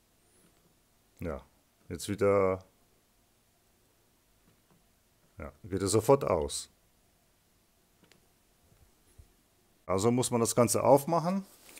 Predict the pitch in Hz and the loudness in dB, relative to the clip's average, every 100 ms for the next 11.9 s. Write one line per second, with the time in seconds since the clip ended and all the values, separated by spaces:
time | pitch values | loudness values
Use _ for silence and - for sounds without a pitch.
0 | - 131 110 117 104 - 107 98 - 113 | -4 0 2 2 0 -2 0 0 0 2
1 | 123 139 - - - _ - - 107 107 | 2 2 0 0 -2 _ -4 -2 2 4
2 | 110 110 110 _ - 98 95 104 110 131 | 4 2 -2 _ -4 2 4 4 4 0
3 | 135 _ _ _ _ _ _ _ _ _ | -6 _ _ _ _ _ _ _ _ _
4 | 104 92 98 87 117 123 - 113 113 110 | -10 -4 -2 2 2 2 2 2 2 -2
5 | - 113 113 120 104 107 - - - 95 | -2 4 6 6 2 0 -2 -2 0 0
6 | 85 76 98 104 123 135 147 175 202 202 | 0 0 4 4 2 2 4 4 0 -4
7 | - _ _ _ _ - 110 - - 131 | -10 _ _ _ _ -2 0 2 6 8
8 | 127 131 127 123 117 127 117 110 - - | 8 8 8 8 6 4 2 2 0 -4
9 | - 117 110 101 95 - 104 98 101 101 | -2 0 4 4 2 0 0 0 2 4
10 | 127 139 - - 110 98 107 113 - - | 4 2 -4 -4 -2 2 2 2 -2 -2
11 | 104 - 92 85 82 - - 220 | -4 -4 -4 -4 2 2 4 0